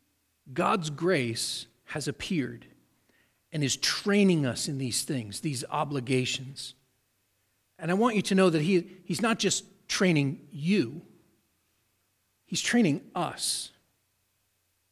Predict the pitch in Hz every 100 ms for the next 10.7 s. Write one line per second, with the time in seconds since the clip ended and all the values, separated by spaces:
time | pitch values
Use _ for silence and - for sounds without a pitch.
0 | _ _ _ _ _ _ - 160 175 -
1 | 202 208 139 214 180 143 139 160 127 120
2 | - 135 117 151 - _ _ - - _
3 | _ _ _ _ _ _ _ _ _ _
4 | 185 - - 185 139 120 - 165 123 -
5 | - - - 143 139 135 139 135 127 120
6 | 123 - - 190 - - _ _ _ _
7 | - 202 208 240 - 208 170 175 - -
8 | - 170 143 120 233 277 277 277 220 -
9 | - - 139 190 - 220 214 202 185 170
10 | - 165 127 107 - - -